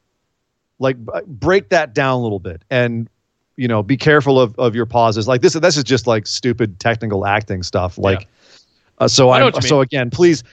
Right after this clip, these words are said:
Speaker 1: take it, take it for what it is, which is just nitpicking.
Speaker 2: Yeah.
Speaker 1: But I almost feel like this is an environment where you could try something new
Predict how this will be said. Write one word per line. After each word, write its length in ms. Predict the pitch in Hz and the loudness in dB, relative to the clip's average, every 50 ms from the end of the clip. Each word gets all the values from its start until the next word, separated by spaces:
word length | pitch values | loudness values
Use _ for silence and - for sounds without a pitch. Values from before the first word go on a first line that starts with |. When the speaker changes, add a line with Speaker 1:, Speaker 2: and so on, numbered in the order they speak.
| _ _ | _ _
Speaker 1:
take 240 | - 233 233 - - | 0 0 2 2 2
it, 160 | 202 180 170 | 0 0 0
take 140 | - 214 208 | 0 0 0
it 40 | 170 | 0
for 80 | 156 165 | 0 0
what 120 | 151 135 | 0 0
it 60 | 135 175 | 2 2
is, 180 | 160 131 98 | 0 2 0
which 160 | 139 131 - | -2 -4 -2
is 160 | 143 135 120 110 | -2 -2 -2 -4
just 360 | - - 135 117 - - - | -4 -4 -4 -4 -4 -8 -12
nitpicking. 720 | 110 104 104 104 110 127 175 196 - 135 113 107 95 95 - _ _ _ | -12 -10 -8 -4 -2 -2 -2 -2 -2 -4 -6 -6 -8 -14 -20 _ _ _
Speaker 2:
Yeah. 120 | - - 87 - _ _ _ _ _ _ _ _ _ _ | -18 -18 -18 -20 _ _ _ _ _ _ _ _ _ _
Speaker 1:
But 160 | 147 147 165 | 2 2 4
I 160 | 139 143 151 | 4 4 2
almost 420 | 160 151 160 175 180 160 - - - | 4 2 2 2 2 0 -2 -4 -4
feel 240 | 156 165 170 170 151 | 0 2 2 4 4
like 380 | 131 123 120 117 113 - - _ _ _ _ _ _ _ _ _ _ _ _ _ _ | 4 2 2 2 0 -4 -12 _ _ _ _ _ _ _ _ _ _ _ _ _ _
this 300 | 127 104 123 160 160 - | -12 -4 -4 -2 -2 -2
is 120 | 156 127 | -4 -4
an 80 | 151 143 | -4 -4
environment 560 | 135 127 117 131 127 135 139 135 131 120 120 127 | -4 -2 -2 0 0 0 0 0 -2 -4 -4 -6
where 360 | 117 117 123 120 117 113 113 | -4 0 2 2 2 2 0
you 340 | 110 110 113 120 123 127 117 | -2 -4 -2 0 0 0 0
could 520 | - - - 120 117 113 110 107 107 107 - _ _ _ _ _ _ _ _ _ _ _ _ _ _ _ _ | 0 0 4 6 6 6 4 2 0 -6 -14 _ _ _ _ _ _ _ _ _ _ _ _ _ _ _ _
try 300 | - - 139 113 110 110 | -6 -2 -2 0 0 -2
something 440 | - - 120 110 107 - 117 113 113 | -2 -4 -6 -6 -6 -6 -4 -2 0
new 460 | 123 135 135 120 107 98 98 107 110 | 2 2 4 4 2 0 -2 -4 -8